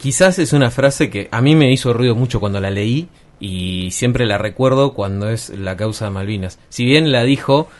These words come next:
alguien que hoy ocupa ilegalmente nuestro terreno, como es Malvinas, pero Winston Churchill dijo,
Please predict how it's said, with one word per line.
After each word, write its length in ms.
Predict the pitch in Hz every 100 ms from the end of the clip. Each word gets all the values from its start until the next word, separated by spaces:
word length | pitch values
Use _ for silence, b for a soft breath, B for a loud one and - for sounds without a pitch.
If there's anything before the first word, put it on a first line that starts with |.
| B B B
alguien 440 | 107 123 123 131 123
que 300 | 113 113 -
hoy 180 | 120 120
ocupa 360 | 110 131 117
ilegalmente 840 | 104 107 110 117 120 110 107 107 -
nuestro 500 | 104 110 104 113 98
terreno, 420 | 110 117 117 113
como 220 | 101 104
es 40 | 104
Malvinas, 360 | 110 120 131 127
pero 360 | 127 127 127
Winston 380 | 123 160 160 151
Churchill 400 | 143 180 - 147
dijo, 340 | 131 - 123